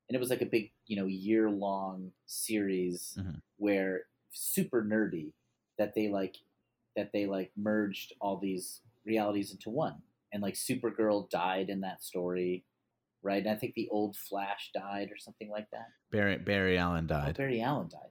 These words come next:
Speaker 1: Good heavens.
Speaker 2: Yeah, they killed Barry Allen. Wally West took up his mantle at, at, during Crisis.
Speaker 1: Um,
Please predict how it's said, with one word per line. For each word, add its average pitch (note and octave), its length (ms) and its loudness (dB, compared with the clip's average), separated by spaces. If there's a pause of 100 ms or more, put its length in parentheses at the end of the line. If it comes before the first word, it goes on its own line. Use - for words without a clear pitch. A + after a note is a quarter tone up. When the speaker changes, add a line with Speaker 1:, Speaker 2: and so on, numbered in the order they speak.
(120)
Speaker 1:
Good - 120 -4
heavens. - 420 -12 (200)
Speaker 2:
Yeah, E2 140 2
they E2 80 4
killed G#2+ 220 2
Barry F#2+ 240 8
Allen. G2 200 4
Wally F#2 220 6
West F2 440 0
took - 180 -2
up G#2 120 2
his E2+ 140 2
mantle F2 400 2
at, C#2+ 160 0
at, E2 120 -2
during E2 200 0
Crisis. - 560 -8 (340)
Speaker 1:
Um, G2 400 -2